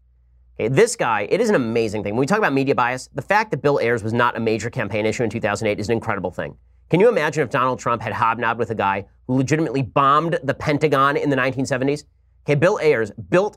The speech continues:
bombs that were set off at the Pentagon, at the New York City Police Department, or set off at the U S Capitol. Okay, a bomb that he designed went off in an apartment and killed three people, including his then girlfriend. Okay, and Bill Ayers was a guy who worked relatively closely with Barack Obama.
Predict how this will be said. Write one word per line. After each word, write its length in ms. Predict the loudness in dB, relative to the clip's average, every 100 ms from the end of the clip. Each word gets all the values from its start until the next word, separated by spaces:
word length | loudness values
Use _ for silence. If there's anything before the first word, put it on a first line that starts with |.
| -4
bombs 440 | 0 2 0 -6 -6
that 100 | -4
were 80 | -4
set 220 | 0 2
off 180 | 2 -2 -2
at 160 | -2
the 80 | -2
Pentagon, 500 | -2 0 2 2 0 -8 _ -4
at 80 |
the 60 | 2
New 80 | 4
York 160 | 4
City 180 | 2 -4
Police 320 | -2 -2 -2
Department, 500 | -2 -2 -4 -4 -8 -12 _ _ -4
or 100 | 0
set 180 | 2
off 120 | 0 -2
at 160 | -6
the 60 | -2
U 200 | 0 0
S 120 | 0
Capitol. 520 | 0 0 0 -6 -10 _ _ _ _
Okay, 220 | -2 -2 -2
a 80 |
bomb 300 | 2 2 2
that 100 | -2
he 120 | -4 -4
designed 480 | 0 2 0 -2 -2
went 220 | 0 2
off 180 | 2 0
in 80 |
an 60 | -4
apartment 380 | 0 -2 -2 -6
and 120 | -2
killed 240 | 0 -2
three 180 | -2 -4
people, 280 | -2 -4 -2
including 360 | 0 0 0 -2
his 140 | -2
then 180 | -2 0
girlfriend. 460 | 0 0 -6 -12 -20 _ _ _ -4
Okay, 140 | 0
and 80 | 2
Bill 180 | 2 2
Ayers 380 | 2 2 -4 -10 _ _ -4
was 320 | 0 0 -4 -14 _
a 80 | -2
guy 320 | 2 2 2
who 100 | -2
worked 380 | -2 -2 -2 -8 _ _ _ _
relatively 560 | -8 -4 -2 0 0 2
closely 340 | 2 0 -2
with 80 | 0
Barack 260 | 2 2
Obama. 420 | 2 0 0 -2